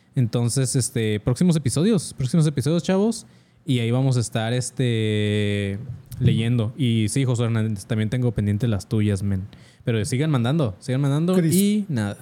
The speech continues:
Speaker 2: Cristops, feliz cumpleaños. Espero que
Speaker 1: Ah.
Speaker 2: te la hayas pasado muy chingón el día de hoy. Dice por ahí, "Hoy es mi cumple y me quedé a A D C. Ya mañana festejo". Muy
Speaker 1: Uh,
Speaker 2: bien.
Speaker 1: a huevo, perro. Gracias,
Speaker 2: Muy,
Speaker 1: güey.
Speaker 2: muy, eh, muy, muy cabrón. Espero que te la hayas pasado muy chingón. Ahí en el chat todos feliciten a Cristops. ¿Qué pedo?
Speaker 1: Ujú.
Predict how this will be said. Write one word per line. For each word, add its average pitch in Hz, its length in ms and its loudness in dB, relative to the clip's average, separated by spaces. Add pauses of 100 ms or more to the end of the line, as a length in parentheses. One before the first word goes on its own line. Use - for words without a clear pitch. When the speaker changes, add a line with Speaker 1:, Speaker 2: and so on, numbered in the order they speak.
Speaker 2:
Cristops, 185 500 0
feliz 175 200 0
cumpleaños. 220 680 0 (420)
Espero 147 280 2
que 165 80 6
Speaker 1:
Ah. 170 100 6
Speaker 2:
te 165 60 8
la 147 80 4
hayas 170 180 0
pasado 170 400 0
muy 180 240 4
chingón 202 300 -2
el 190 80 -2
día 190 100 0
de 185 80 2
hoy. 180 140 0
Dice 175 180 -4
por 156 160 -4
ahí, 151 240 0
"Hoy 170 120 0
es 180 60 0
mi 196 120 2
cumple 185 340 -2
y 185 60 2
me 165 100 0
quedé 139 460 -2
a 127 180 -4
A 135 60 -2
D 139 100 -2
C. 110 320 -6
Ya 131 140 0
mañana 147 300 4
festejo". 117 340 -4
Muy 107 180 4
Speaker 1:
Uh, 110 40 8
Speaker 2:
bien. 120 100 6
Speaker 1:
a 113 40 4
huevo, 110 400 -2
perro. 107 220 -2
Gracias, 151 380 6
Speaker 2:
Muy, 190 80 6
Speaker 1:
güey. 110 180 2
Speaker 2:
muy, 175 200 4 (140)
eh, 151 240 0
muy, 175 240 2
muy 175 140 2
cabrón. 185 480 0
Espero 165 240 -2
que 165 80 0
te - 100 -6
la 135 100 0
hayas 147 180 0
pasado 151 320 -2
muy 160 100 0
chingón. 165 320 0
Ahí 160 200 2
en 202 60 2
el 220 120 -4
chat 202 240 -2
todos 214 240 0
feliciten 196 340 0
a 175 60 0
Cristops. 190 420 -2
¿Qué 214 100 -6
pedo? 147 360 -2 (200)
Speaker 1:
Ujú. 127 400 4